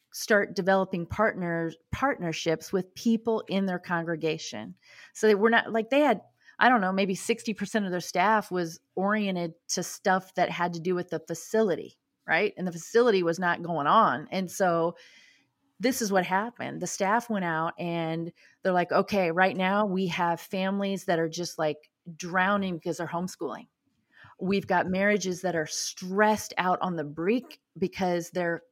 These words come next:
trapped in quarantine and they're not their best self. So we've got mental health, we've got relationships, we've got, we've got two working parents that don't know how to do school. Plus,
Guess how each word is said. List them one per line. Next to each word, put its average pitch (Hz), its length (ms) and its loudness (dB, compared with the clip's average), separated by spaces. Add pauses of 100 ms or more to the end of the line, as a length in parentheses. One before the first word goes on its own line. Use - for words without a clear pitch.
(140)
trapped 196 520 -2
in 180 160 -4
quarantine 170 640 -6
and 170 180 -6
they're 170 60 -4
not 202 260 2
their 185 140 -4
best 160 280 -2
self. - 360 -6 (240)
So - 120 -4
we've 196 180 0
got 160 180 -2
mental 190 340 2
health, 240 420 2
we've 170 160 -2
got - 160 -6
relationships, 240 920 -2
we've 190 180 -4
got, 170 260 0 (500)
we've 214 160 0
got 202 180 4 (440)
two 285 200 6
working 233 360 0
parents 240 480 0
that 175 220 -2
don't 202 260 4
know 214 140 4
how 208 120 0
to 190 100 2
do 185 160 0
school. 233 500 2
Plus, 330 400 -2